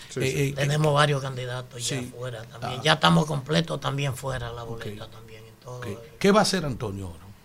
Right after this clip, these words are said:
Speaker 3: Mira, realmente yo todavía no he dicho que voy a aspirar a senador, porque déjame decirte, ya yo pasé por ser senador.
Speaker 2: Pero está
Speaker 3: Ya yo
Speaker 2: reservada
Speaker 3: sé.
Speaker 2: ya.
Speaker 3: Está reservada,
Speaker 2: Ok.
Speaker 3: está reservada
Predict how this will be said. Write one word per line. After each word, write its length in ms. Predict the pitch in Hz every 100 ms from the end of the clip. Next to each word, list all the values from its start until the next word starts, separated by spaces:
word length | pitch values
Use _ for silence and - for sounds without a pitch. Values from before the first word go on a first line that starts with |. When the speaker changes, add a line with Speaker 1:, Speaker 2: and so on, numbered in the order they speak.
| -
Speaker 3:
Mira, 280 | 165 143 - - - - - - - - - - _ _ _ _ _ - - - - -
realmente 760 | 151 180 185 185 170 175 170 - - - - 113 98 - -
yo 200 | 139 156 165
todavía 440 | 156 139 131 143
no 120 | 139
he 60 | 135
dicho 460 | 127 123 - 120 - - - _ _ - - -
que 120 | - 117
voy 200 | 123 139
a 40 |
aspirar 300 | 123 120 120
a 80 | 120
senador, 480 | 117 123 110 110 107
porque 220 | 127 131
déjame 300 | 151 180 185
decirte, 420 | 165 139 151 139 120
ya 140 | 135
yo 160 | 143 147
pasé 420 | 135 120 - 160
por 220 | - 120
ser 220 | - 127
senador. 420 | - 127 113 104 -
Speaker 2:
Pero 100 | 135
está 120 | 180
Speaker 3:
Ya 40 | 170
yo 60 |
Speaker 2:
reservada 420 | 190 190 151 120 123
Speaker 3:
sé. 60 |
Speaker 2:
ya. 200 | 107 98 - - _ _ - -
Speaker 3:
Está 240 | - 151
reservada, 720 | 156 165 151 143 139 131 127 120
Speaker 2:
Ok. 120 | -
Speaker 3:
está 340 | 92 90 151
reservada 680 | 147 156 170 151 143 151 180